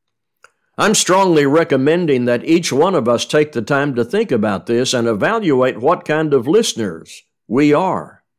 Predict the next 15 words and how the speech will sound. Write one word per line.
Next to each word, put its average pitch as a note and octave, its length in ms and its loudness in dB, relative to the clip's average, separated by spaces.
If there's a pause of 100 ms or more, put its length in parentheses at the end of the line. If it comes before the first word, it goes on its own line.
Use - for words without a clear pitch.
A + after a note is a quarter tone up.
(800)
If C3+ 180 0
you A#3+ 180 2
are F#3+ 80 4
not E3+ 240 0
listening C#3+ 480 0
to A#2 100 0
God, A#2 360 0
if G#2 160 -4
you're A3 140 0
not G3 260 -2
receiving B2+ 680 0
with B2+ 200 0
meekness A2+ 500 -2
His A2 220 -2
word, F#2+ 460 -2